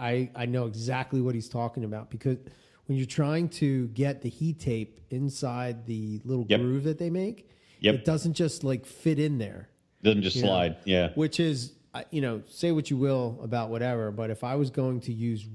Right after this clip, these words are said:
Speaker 1: racks and I, and, and use those size racks, I would just get everything from Sea Serpent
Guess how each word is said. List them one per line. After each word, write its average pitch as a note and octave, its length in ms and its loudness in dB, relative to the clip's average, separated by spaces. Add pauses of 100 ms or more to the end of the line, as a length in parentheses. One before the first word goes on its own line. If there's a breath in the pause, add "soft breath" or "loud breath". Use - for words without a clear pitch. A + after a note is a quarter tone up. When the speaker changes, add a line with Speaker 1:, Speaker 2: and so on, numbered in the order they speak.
Speaker 1:
racks A#2 640 -6 (240)
and A2 160 -6
I, G#2+ 180 -8
and, A2 340 -8
and G#2+ 380 -8 (100)
use A#2 300 -4
those A#2 260 -2
size A2+ 300 -4
racks, A#2+ 400 -6 (100)
I A#2 140 -6
would A2+ 160 -2
just G#2 260 -8
get G#2+ 260 -4
everything G#2+ 420 -6
from - 160 -16
Sea G#2 220 -10
Serpent - 440 -16